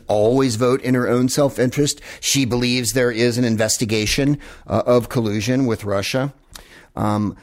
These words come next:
she voted for the sanctions last night. Uh, s-, uh, Pototus,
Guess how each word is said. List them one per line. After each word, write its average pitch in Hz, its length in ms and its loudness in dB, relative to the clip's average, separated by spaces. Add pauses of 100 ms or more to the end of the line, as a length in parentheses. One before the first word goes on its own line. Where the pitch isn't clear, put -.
she - 240 -2
voted 117 300 0
for 113 540 2
the 113 140 0
sanctions 127 600 0
last 139 280 2
night. 101 300 -2 (680)
Uh, 90 800 0
s-, - 180 -2 (180)
uh, 73 200 -2 (120)
Pototus, 120 600 0